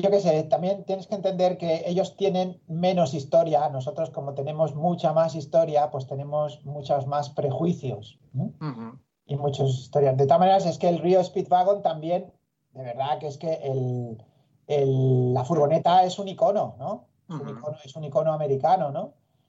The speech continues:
Speaker 1: Y bueno, a mí es que me, además, a mí es que me parecen maravillosos estos tipos, o sea, tienen, es una gran banda, ¿no? Lo que, una de esas con... Aquí, pues claro, la gente habla de, yo qué sé, tenemos a los, los Eagles, sí que son conocidos en España, ¿no?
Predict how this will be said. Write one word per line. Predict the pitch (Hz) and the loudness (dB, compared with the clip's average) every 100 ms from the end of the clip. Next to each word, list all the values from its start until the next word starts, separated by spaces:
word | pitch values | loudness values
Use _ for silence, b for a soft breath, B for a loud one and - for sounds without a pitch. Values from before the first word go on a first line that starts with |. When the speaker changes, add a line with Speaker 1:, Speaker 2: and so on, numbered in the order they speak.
| _ | _
Speaker 1:
Y | - 156 147 147 147 | -14 -12 -10 -8 -2
bueno, | 156 180 | 4 4
a | |
mí | 147 | 2
es | 143 | -4
que | 151 | -8
me, | 160 175 | -10 -10
además, | 131 123 131 | -14 -14 -10
a | 131 127 | -10 -8
mí | 127 131 | -8 -8
es | |
que | - | -6
me | 160 | -2
parecen | 147 139 170 | -2 -2 -4
maravillosos | 175 156 143 120 123 151 175 | -4 -2 -2 -4 -2 -2 0
estos | 139 131 127 | -2 -6 -4
tipos, | 170 180 | 0 0
o | 131 | 2
sea, | 135 120 | 2 0
tienen, | 127 127 135 139 135 127 - - b b | -2 0 0 0 -2 -2 -6 -14 b b
es | - - | -10 -2
una | 160 156 | 0 2
gran | 147 147 202 | 4 2 2
banda, | 156 185 196 131 104 123 | 0 -2 -2 -4 -4 -4
¿no? | 170 - - | -4 -4 -10
Lo | 135 | -6
que, | |
una | 131 127 123 123 135 143 | -4 -2 -4 -2 -2 0
de | |
esas | 139 151 - | 2 2 2
con... | 165 156 - | 0 0 -8
Aquí, | 143 226 | -2 -2
pues | 214 185 - | 0 -2 0
claro, | 202 190 - - - | 0 2 0 -4 -16
la | - | -10
gente | 175 175 | -2 2
habla | 175 165 | 4 2
de, | 151 139 | 0 -4
yo | 156 | -4
qué | 175 | -6
sé, | - 170 | -4 -4
tenemos | 143 143 160 | -4 -6 -6
a | 151 | -6
los, | 147 135 | -8 -6
los | 156 143 | -4 -2
Eagles, | 247 226 139 - | 0 2 2 0
sí | |
que | 127 | -6
son | 135 139 | -6 -4
conocidos | 135 131 147 131 | -2 0 0 -2
en | 123 | -4
España, | 113 - 185 123 | 0 2 2 -2
¿no? | 208 | -4